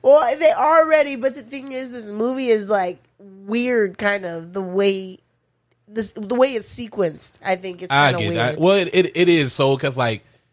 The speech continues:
Speaker 2: he, yeah, they, that's what that, that's what his job is, essentially, to go there, to go to paradise, and, you know, they were like, "Oh, we're gonna set you up with this old military lady." He's like, "Nah, I'm not doing that." Whatever. It doesn't amount to anything ever, so it doesn't matter. He goes, he ends up,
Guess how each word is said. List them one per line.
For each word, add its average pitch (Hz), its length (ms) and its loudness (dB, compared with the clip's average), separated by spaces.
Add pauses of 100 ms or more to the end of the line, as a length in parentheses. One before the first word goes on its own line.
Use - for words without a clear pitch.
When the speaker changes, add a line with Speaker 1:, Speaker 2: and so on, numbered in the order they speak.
(200)
Speaker 2:
he, 156 120 -4
yeah, 139 200 2
they, 156 160 4
that's 170 220 2
what 185 120 0
that, 147 180 0
that's 180 180 0
what 202 120 0
his 151 160 -2
job 123 360 4
is, 117 80 -4
essentially, 107 460 -6
to 95 60 -8
go 117 220 0
there, 110 280 -2
to 95 180 -6
go 107 160 -4
to 113 80 -6
paradise, 104 720 -2
and, 92 220 -16 (540)
you 104 100 -8
know, 101 160 0
they 113 80 -2
were 110 80 -2
like, 110 240 -2
"Oh, 123 80 0
we're 123 100 -2
gonna 110 140 -4
set 127 240 -8
you 135 100 -4
up 120 80 -6
with 113 100 -14
this 131 140 -8
old 123 320 -2
military 127 440 -4
lady." 113 180 -6
He's 104 60 -10
like, 117 100 -8
"Nah, 110 220 -4
I'm 110 80 -6
not 107 140 -4
doing 95 160 -4
that." 95 180 -6 (420)
Whatever. 135 320 0
It 147 140 -2
doesn't 190 260 2
amount 135 260 -2
to 139 80 -2
anything 135 600 -4
ever, 113 440 -4
so 113 160 -4
it - 20 -2
doesn't 120 260 -6
matter. 117 460 -2 (800)
He 165 260 -4
goes, 156 560 4
he 202 200 0
ends 180 140 -2
up, 170 240 0